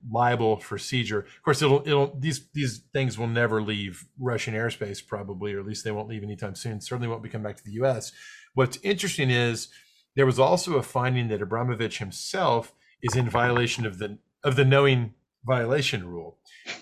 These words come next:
And as I understand it, and I have not looked at this closely, but I believe that the way this works is the penalty, the administrative penalty for this administrative violation is that you yourself are now on the hook for the value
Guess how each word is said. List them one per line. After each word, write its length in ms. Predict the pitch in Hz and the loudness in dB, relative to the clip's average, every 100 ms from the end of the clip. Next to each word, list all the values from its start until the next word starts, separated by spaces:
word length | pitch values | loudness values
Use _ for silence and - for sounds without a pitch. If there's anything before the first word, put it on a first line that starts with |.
| - | -2
And 360 | 143 139 127 131 | 4 6 6 2
as 140 | 135 | 2
I 140 | 147 170 | 4 4
understand 640 | 147 117 - - 185 147 | 2 -2 -6 -4 -4 -2
it, 60 | 107 | -2
and 100 | 98 | -2
I 60 | |
have 100 | 104 | -4
not 160 | 107 110 | -4 -4
looked 160 | 113 110 | -6 -10
at 80 | |
this 120 | 107 - | -14 -8
closely, 380 | 131 123 - | -4 -4 -6
but 140 | 101 101 | -10 -10
I 80 | 101 | -10
believe 420 | 113 120 190 151 | -8 -6 -4 -4
that 100 | 117 | -4
the 80 | 113 | -2
way 140 | 107 | -2
this 200 | 98 - | -4 -6
works 360 | 113 104 - - | -6 -6 -8 -8
is 380 | 120 113 101 - - _ _ _ - | -6 -6 -8 -16 -20 _ _ _ -10
the 300 | 120 117 - - | -4 -4 -6 -4
penalty, 480 | 180 190 143 139 | 0 0 0 -2
the 260 | 127 123 120 | -4 -4 -4
administrative 600 | 110 139 170 - 165 135 | 0 0 0 0 -2 -2
penalty 240 | - 151 131 | -2 -2 -2
for 100 | 113 | -2
this 180 | 110 120 | -6 -6
administrative 640 | 98 120 123 - 110 101 | -4 -2 -2 -2 -4 -4
violation 880 | 104 101 101 147 170 - 110 98 95 _ - - _ - | -4 -4 -2 0 0 -2 -4 -6 -12 _ -20 -20 _ 2
is 380 | 135 123 107 | 4 4 2
that 160 | 107 117 | 0 0
you 160 | 123 160 | 0 2
yourself 680 | 151 117 - 139 151 160 | 2 0 2 4 4 2
are 60 | 131 | 0
now 160 | 113 110 | 0 -2
on 80 | |
the 60 | 107 | -2
hook 160 | 117 - | -4 -4
for 120 | 113 | -8
the 80 | 101 | -6
value 680 | 85 110 117 117 101 95 | -2 0 0 -2 -4 -10